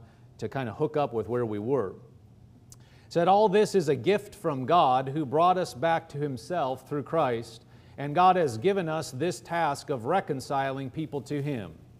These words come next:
He's given us the task of reconciling people to him. Verse nineteen, "For God was in Christ reconciling the world to himself, no longer counting people's sins against them,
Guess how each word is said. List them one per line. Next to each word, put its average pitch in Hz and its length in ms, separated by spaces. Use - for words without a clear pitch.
He's 139 200
given 147 360
us 165 340
the 135 120
task 143 440
of 123 140
reconciling 135 680
people 139 300
to 139 180
him. 131 280
Verse 165 280
nineteen, 180 520
"For 160 180
God 190 300
was 165 240
in 185 180
Christ 151 680
reconciling 160 960
the 143 80
world 151 500
to 170 160
himself, 139 720
no 175 240
longer 220 400
counting 175 600
people's 165 440
sins 185 380
against 147 480
them, 117 360